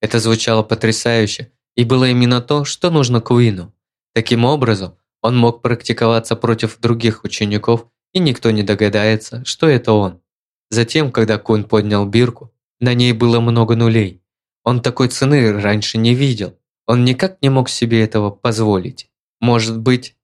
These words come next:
кто-то из других студентов, которые получали кредиты от своей семьи, но не Куин. Ворден начал смеяться. "Не беспокойся об этом. Тебе не нужно покупать это самому.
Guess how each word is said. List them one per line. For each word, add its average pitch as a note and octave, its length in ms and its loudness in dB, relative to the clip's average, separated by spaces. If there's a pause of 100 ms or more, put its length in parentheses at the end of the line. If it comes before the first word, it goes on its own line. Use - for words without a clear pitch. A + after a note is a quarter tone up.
кто-то E3 340 -2
из G#2+ 200 0
других G#2+ 360 -2
студентов, A2+ 720 -2
которые B2+ 360 0
получали G#2+ 500 0
кредиты G#2 500 -2
от G2 140 -6
своей G2+ 260 -2
семьи, A#2 580 -2 (160)
но D3+ 220 0
не C#3 140 2
Куин. G2 400 -2 (380)
Ворден C#3 560 0
начал B2+ 360 0
смеяться. G#2 640 -4 (520)
"Не E3 280 2
беспокойся E3+ 800 0
об A2+ 100 -2
этом. A2+ 340 -2 (320)
Тебе F#3 260 2
не A#3+ 120 4
нужно G#3 320 2
покупать C#3 580 -2
это A#2 180 0
самому. C3 640 0